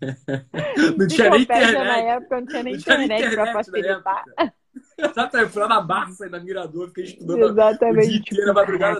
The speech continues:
Speaker 1: toda,
Speaker 2: cara, o que que é Nova
Speaker 1: Zelândia."
Speaker 2: Zelândia, eu não sei o que, não sei o quê. Isso, de fato, me
Speaker 1: Pô.
Speaker 2: encantou, né? Então, é isso,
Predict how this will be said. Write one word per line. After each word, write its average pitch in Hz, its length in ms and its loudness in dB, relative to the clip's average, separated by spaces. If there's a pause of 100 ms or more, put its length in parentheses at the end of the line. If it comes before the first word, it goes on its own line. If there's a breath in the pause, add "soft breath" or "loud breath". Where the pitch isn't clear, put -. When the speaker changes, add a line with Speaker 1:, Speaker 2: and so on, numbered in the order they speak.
Speaker 1:
toda, - 60 -8
Speaker 2:
cara, 175 180 4
o 175 40 0
que 185 120 -4
que 196 100 2
é 190 60 4
Nova 180 220 2
Speaker 1:
Zelândia." 180 120 2
Speaker 2:
Zelândia, 180 380 0
eu 180 80 0
não 180 100 -6
sei 175 140 -4
o 165 60 -8
que, 180 140 -2
não 185 60 -4
sei 175 120 -4
o 170 40 -8
quê. 180 200 -6 (240)
Isso, 349 360 2
de 359 140 0
fato, 349 320 2
me 339 60 -8
Speaker 1:
Pô. 349 80 -12
Speaker 2:
encantou, 320 520 0
né? 233 160 -2
Então, 226 280 -2
é 240 80 -4
isso, 262 260 -10